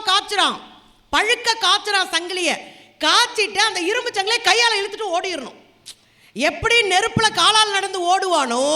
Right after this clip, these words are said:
அதை போல இரும்பு சங்கிலியை கையால இழுத்துட்டு ஓடிடணும். இது ஒரு புதிய நவீன வடிவம் ஒண்ணு வந்திருக்கு. இதை தாண்டி இன்னைக்கு என்னடா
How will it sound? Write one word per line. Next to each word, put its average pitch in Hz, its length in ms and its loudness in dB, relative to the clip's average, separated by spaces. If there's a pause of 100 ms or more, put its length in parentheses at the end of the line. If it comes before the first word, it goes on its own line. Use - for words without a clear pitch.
(400)
அதை 403 320 2
போல 453 300 0
இரும்பு 453 380 -2
சங்கிலியை 415 400 -4
கையால 453 440 2
இழுத்துட்டு 403 360 -8
ஓடிடணும். 302 440 -6 (340)
இது 440 260 0
ஒரு 440 200 -2
புதிய 440 380 -2
நவீன 415 440 -4
வடிவம் 370 480 0
ஒண்ணு 359 40 -4
வந்திருக்கு. 311 460 -8 (1200)
இதை 285 340 -6
தாண்டி 427 640 4
இன்னைக்கு 370 280 -2
என்னடா 359 340 2